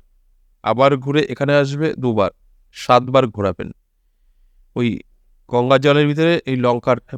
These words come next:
বীজ দেওয়া যে জলটা। ঘোরানোর পরে এই ঘটিটা নিয়ে আপনি চলে যাবেন চার রাস্তার মোড়। আপনার এলাকায় চার রাস্তার মোড় দেখে নেবেন কোথায় আছে।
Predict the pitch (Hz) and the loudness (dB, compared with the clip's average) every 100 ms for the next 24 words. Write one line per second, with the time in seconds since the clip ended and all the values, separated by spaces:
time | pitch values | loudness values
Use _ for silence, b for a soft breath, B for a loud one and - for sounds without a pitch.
0 | 117 123 123 131 117 113 117 110 113 98 | -4 -2 -2 -4 0 2 2 2 -4 -4
1 | 104 87 80 82 _ - _ _ - _ | -6 -6 -8 -18 _ -20 _ _ -20 _
2 | - - _ _ _ _ _ _ _ _ | -20 -20 _ _ _ _ _ _ _ _
3 | _ _ _ 104 - 151 175 190 170 185 | _ _ _ -20 -2 0 2 0 2 2
4 | 190 - 143 143 139 131 151 165 170 165 | 2 0 -2 -2 -2 -4 -4 -2 -2 0
5 | 160 143 131 139 143 151 151 156 - - | 0 0 -2 0 0 0 0 -4 -4 2
6 | 139 135 123 - 101 90 87 - _ _ | 2 4 -2 -4 -8 -8 -12 -14 _ _
7 | _ _ _ _ _ _ _ _ _ _ | _ _ _ _ _ _ _ _ _ _
8 | _ _ _ _ _ _ _ 117 165 170 | _ _ _ _ _ _ _ 0 2 2
9 | 160 156 160 - 123 127 - 151 135 135 | 2 2 0 0 0 0 -2 -4 -4 -4
10 | 117 104 117 127 135 110 - 110 107 - | -6 -6 -6 -6 -8 -8 -6 -4 -4 -8